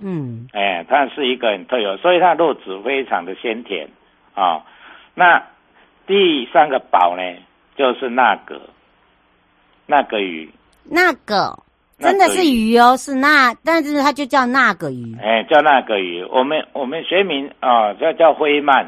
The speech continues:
Speaker 1: 嗯。
Speaker 2: 啊，又叫锯齿鱼啊，是鳗鱼科，那蛮特别的。不过，<clears throat> 不过这一个，我本来，我们为什么把它叫大鹏湾三宝呢？以那个鱼来讲哈，
Speaker 1: 嗯。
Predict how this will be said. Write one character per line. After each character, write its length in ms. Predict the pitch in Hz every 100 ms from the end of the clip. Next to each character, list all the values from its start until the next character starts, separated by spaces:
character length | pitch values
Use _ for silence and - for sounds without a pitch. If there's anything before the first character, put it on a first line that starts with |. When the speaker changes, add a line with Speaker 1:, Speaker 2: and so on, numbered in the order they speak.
| - _ _
Speaker 1:
嗯。 280 | 185 180 165 127
Speaker 2:
啊， 100 | 117
又 140 | 156
叫 240 | - 135
锯 260 | - 151 113 -
齿 180 | 90 78
鱼 240 | 78 78 - _ _ -
啊， 340 | 107 98 78 - _ - - _
是 120 | 156
鳗 180 | 151 151
鱼 180 | 135 127
科， 360 | 135 135 139 - _
那 340 | - 135 113 107
蛮 280 | 113 127 147
特 160 | 165
别 220 | 120 95
的。 220 | 82 87 - _ - -
不 120 | 143
过， 80 | 160 175 - - - 185 151
<clears throat> 440 | - - - _
不 100 | 151
过 180 | 175 175
这 180 | 180 175
一 100 | 175
个， 340 | 151 139 123
我 140 | 117 160
本 160 | 135 117
来， 160 | 143 - _ -
我 100 | 113
们 300 | 120 120 123
为 180 | 156
什 100 | 113
么 120 | 101 101
把 160 | 135
它 140 | 127 123
叫 440 | 131 120 113 107
大 180 | - 120
鹏 120 | 101
湾 160 | 104 107
三 220 | 107 104 101
宝 280 | 92 92 -
呢？ 80 | - - -
以 180 | 110
那 160 | 113 175
个 160 | - 123
鱼 120 | 101
来 160 | 101 117
讲 240 | 113 78 -
哈， 220 | 90 78 _
Speaker 1:
嗯。 380 | 202 202 151